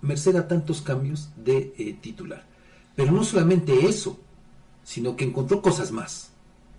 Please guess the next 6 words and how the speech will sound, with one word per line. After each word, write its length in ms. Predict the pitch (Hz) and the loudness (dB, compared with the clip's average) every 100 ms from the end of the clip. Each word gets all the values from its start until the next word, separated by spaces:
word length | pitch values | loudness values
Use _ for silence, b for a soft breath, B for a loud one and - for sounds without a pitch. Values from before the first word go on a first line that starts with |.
| - - | -20 -14
Así 380 | 135 196 202 | -8 -2 2
lo 120 | 170 160 | 4 2
dijo 380 | - - 170 - | 2 2 0 0
ayer 360 | 113 135 170 - | -4 -2 -2 -4
al 120 | 117 | -4
comparecer 600 | 135 - 113 113 156 151 | -4 -2 -2 0 -2 -2